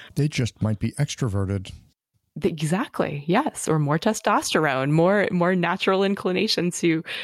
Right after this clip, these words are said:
Speaker 2: not care what other people think, um, because
Speaker 1: I, I don't
Speaker 2: it's
Speaker 1: know
Speaker 2: a
Speaker 1: if I put testosterone and extroversion in, in the, I, I don't know if one means the other.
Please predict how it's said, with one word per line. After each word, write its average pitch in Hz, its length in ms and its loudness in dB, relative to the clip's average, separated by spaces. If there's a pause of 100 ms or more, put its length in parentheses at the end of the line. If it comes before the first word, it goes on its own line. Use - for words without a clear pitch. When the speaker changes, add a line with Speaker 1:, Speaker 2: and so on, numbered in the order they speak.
(220)
Speaker 2:
not 156 300 -4
care 196 180 0
what 196 120 0
other 190 180 0
people 190 300 0
think, 190 520 -2
um, 156 240 -2
because 151 560 0 (160)
Speaker 1:
I, - 40 -2
I - 20 0
don't 160 140 0
Speaker 2:
it's 190 80 0
Speaker 1:
know 180 60 2
Speaker 2:
a 175 40 -2
Speaker 1:
if 160 80 -4
I 139 100 0 (140)
put 147 100 -4
testosterone 123 800 -4
and 110 80 -4
extroversion 104 840 -4 (360)
in, 113 240 0
in 110 160 0
the, 110 120 -2 (240)
I, 131 80 -4
I - 20 -2
don't 151 220 -2
know 143 160 0
if 110 100 -6
one 127 220 0
means 110 300 0
the 98 120 -2
other. - 280 -8